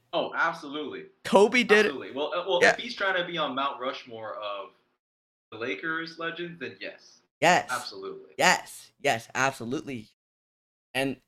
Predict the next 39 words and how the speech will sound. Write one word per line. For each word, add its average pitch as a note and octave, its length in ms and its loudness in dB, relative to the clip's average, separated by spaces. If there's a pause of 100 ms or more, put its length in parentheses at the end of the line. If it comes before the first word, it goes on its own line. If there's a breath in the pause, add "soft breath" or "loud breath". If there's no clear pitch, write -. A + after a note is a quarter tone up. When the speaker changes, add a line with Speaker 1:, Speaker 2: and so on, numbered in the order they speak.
(300)
Speaker 2:
like, G3 320 6
but, G#3+ 180 10
like, G#3 200 6 (1600)
why F3 280 10
else G#3+ 220 8
would F#3 120 6
you F3 60 4
come F3+ 160 4
to F3 80 2
the D#3 60 6
Lakers C3+ 400 6
if A2 120 -2
you're A#2+ 80 2
not A2 140 4
gonna G#2 140 -2
do E2+ 160 -6
that, D2 260 -8
right? F2+ 260 -6 (600)
Like, A#2 420 0 (500)
just D#3+ 200 4
to D3+ 60 -4
be D3+ 220 4
overshadowed C#3+ 1040 8 (680)
by C3 680 8
the C3+ 220 2
other B2+ 260 6
Lakers A#2+ 420 0
legends? B2+ 520 0
No, A#2 500 6 (100)
no. B2+ 280 6
If D3 160 6
you're A3+ 140 10
LeBron G3 440 10
James, F#3+ 400 8
you're F#3 120 8
come A#3 200 6
to A3+ 100 2
the F3 100 6
Lakers D3+ 640 6